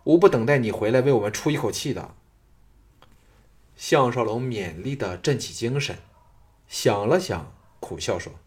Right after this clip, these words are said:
：“好吧，今晚你们给我在醉风楼订个酒席，指明了要单美美和归燕两个人陪酒，我们就去大闹他娘的一场，顺便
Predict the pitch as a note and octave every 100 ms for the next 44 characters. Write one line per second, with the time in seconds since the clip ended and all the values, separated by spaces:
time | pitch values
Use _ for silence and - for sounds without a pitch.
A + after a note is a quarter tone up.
0 | _ _ _ _ - - - - _ _
1 | _ _ _ _ G2+ F#2+ A#2+ - - _
2 | _ _ _ _ _ C#3 C#3 A2 F#2+ F#2+
3 | F2+ _ _ _ - - G#2 G#2 A#2 B2+
4 | A2+ F#2 G#2+ G2 D#3 A#2+ C3 B2 F2+ G2+
5 | G2+ D3 A2 G#2 - - - E2 A2 _
6 | _ _ _ _ _ - A2 G#2 F#2+ G2+
7 | D#3+ - - _ _ B2+ G#2 G2+ - B2+
8 | A2 B2+ D3 F2+ B1 - - G2 F#2 -
9 | C3+ D#3+ F3 G#2+ D#2+ F2+ F2 E2+ F#2 F#2
10 | F#2 - _ _ _ _ _ _ _ -
11 | G#2 G#2 A2 C3 B2 A#2 D#3+ A#2+ C3+ D#3+
12 | A#2+ A2 F2 F#2 F#2 - - - _ _
13 | _ _ - - B2+ A2 C3 G2+ -